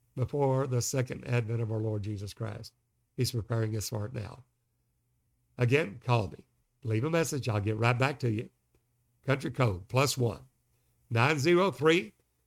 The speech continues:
seven four six, four eight eight five. Somebody said, "You feel the urgency, Brother Beard?" More than ever. In almost fifty years in ministry, I have never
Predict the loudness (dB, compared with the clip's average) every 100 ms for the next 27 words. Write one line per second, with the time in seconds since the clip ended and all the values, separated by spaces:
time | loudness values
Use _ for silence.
0 | -12 0 0 0 -2 -2 -2 -2 -2 0
1 | 0 0 0 2 0 -2 -6 -6 -12 _
2 | _ _ _ _ _ _ -4 0 0 2
3 | 2 4 4 6 6 4 2 -2 0 2
4 | 2 4 2 2 -2 -12 _ -6 4 6
5 | 8 6 4 0 2 2 0 -8 _ _
6 | _ _ _ _ _ _ 0 2 4 2
7 | 0 -2 -2 -2 2 2 2 0 0 0
8 | -2 -4 -10 -12 _ _ _ _ _ -6
9 | -2 0 -2 -2 -2 -2 -2